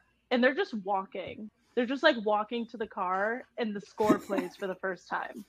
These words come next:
And I just get chills. So that's the <laughs> first moment. And then the second one is after they, the, the set piece where they, like, rob Tressler,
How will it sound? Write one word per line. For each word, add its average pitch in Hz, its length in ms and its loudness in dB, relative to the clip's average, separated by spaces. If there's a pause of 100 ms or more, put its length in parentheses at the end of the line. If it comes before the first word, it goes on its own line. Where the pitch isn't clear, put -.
(340)
And 226 440 6
I 233 80 10
just 214 220 -2
get 233 180 0
chills. 190 420 -6 (840)
So 269 120 2
that's 247 260 8
the 349 100 6
<laughs> - 60 -10
first 311 200 8 (400)
moment. 226 400 4 (420)
And 262 80 2
then 262 120 4
the 247 160 -2
second 294 340 2
one 226 240 2
is 226 200 -6
after 226 420 2
they, 214 480 -2 (460)
the, 214 720 2
the 214 120 -10
set 233 320 2
piece 233 240 -8
where 214 100 -4
they, 202 160 -2 (160)
like, 202 180 -2 (100)
rob 196 420 2 (420)
Tressler, 233 600 -2